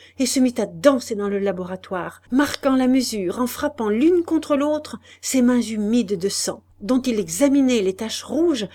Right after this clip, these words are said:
avec des accès nerveux de gaieté. Il fit ainsi, à plusieurs reprises,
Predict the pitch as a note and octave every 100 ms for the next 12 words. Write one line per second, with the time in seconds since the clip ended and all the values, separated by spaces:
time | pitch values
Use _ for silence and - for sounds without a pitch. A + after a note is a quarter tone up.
0 | - A3+ A#3+ G#3+ G#3 G3+ A#3+ - A#3+ F#3+
1 | G3 A#3+ F#3 E3+ E3+ E3+ - - - _
2 | _ _ _ _ _ _ - F3+ - -
3 | E3+ F3 E3+ - F3+ - - F#3+ - G3+
4 | F3+ G3 B3 - A#3 - C4+ C4 G3+